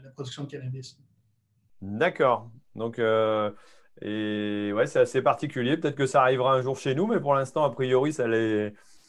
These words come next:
Speaker 2: ça l'est pas. Mais ça peut être une forme de diversification, euh, euh, pourquoi pas.
Speaker 1: On sa-,
Speaker 2: Euh,
Speaker 1: on savait pas non plus quand ça allait arriver ici. Donc, euh,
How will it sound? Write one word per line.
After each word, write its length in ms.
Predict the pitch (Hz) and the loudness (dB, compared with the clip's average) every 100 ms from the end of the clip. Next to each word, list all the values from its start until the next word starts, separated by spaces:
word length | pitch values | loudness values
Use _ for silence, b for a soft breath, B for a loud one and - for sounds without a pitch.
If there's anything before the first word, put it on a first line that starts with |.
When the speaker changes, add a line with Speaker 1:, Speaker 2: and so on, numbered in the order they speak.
| b | b
Speaker 2:
ça 180 | - 123 | 0 2
l'est 180 | 120 120 | 4 4
pas. 220 | 123 143 | 4 4
Mais 640 | 127 123 113 107 104 104 | 4 4 4 2 0 -2
ça 160 | 101 123 | 0 0
peut 120 | 127 | 2
être 140 | 135 139 | 2 0
une 80 | 131 | 0
forme 260 | 160 151 | 2 2
de 100 | 143 | 2
diversification, 1200 | 135 135 139 135 131 135 127 123 120 156 151 131 | -2 2 2 0 -6 -8 0 2 2 0 2 2
euh, 720 | 117 107 107 104 101 98 98 b b b b - | 2 2 0 0 0 -2 -4 b b b b 0
euh, 120 | 101 | 0
pourquoi 380 | 98 113 - 113 | 0 -2 0 2
pas. 260 | 139 170 190 b b b - | 4 2 0 b b b -8
Speaker 1:
On 260 | 104 101 101 | -2 2 4
sa-, 200 | 101 180 | 4 4
Speaker 2:
Euh, 40 | 190 190 | 2 -6
Speaker 1:
on 220 | - - | -12 -6
savait 140 | 180 | -2
pas 100 | 202 | 4
non 220 | 202 190 160 | 6 6 4
plus 180 | 196 | 2
quand 160 | 196 170 | 4 2
ça 160 | - 170 | 4 6
allait 200 | 156 160 | 6 6
arriver 320 | 156 160 165 | 6 6 6
ici. 360 | 160 - 147 131 | 4 4 -2 -2
Donc, 300 | 175 165 160 | 0 -2 0
euh, 220 | 160 165 | 2 2